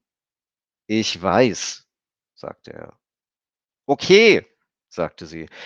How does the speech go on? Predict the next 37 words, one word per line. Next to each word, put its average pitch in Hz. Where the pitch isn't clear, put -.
Erneut 104
pustete 107
sie 101
sich 101
eine 101
Franse 95
aus 92
der -
Stirn. 90
"Äh, -
hör 113
mal, 131
du 117
hast 123
ja 104
eine 117
total -
unmögliche 135
Frisur", 90
entfuhr 85
es -
Stefan. 76
Das 101
stimmte 131
derart 113
auffällig, 113
dass 104
nicht 104
einmal 98
die 104
gute 101
Hausener 90
Erziehung 95
diese 82
Bemerkung 87
unterdrücken 101
konnte. 98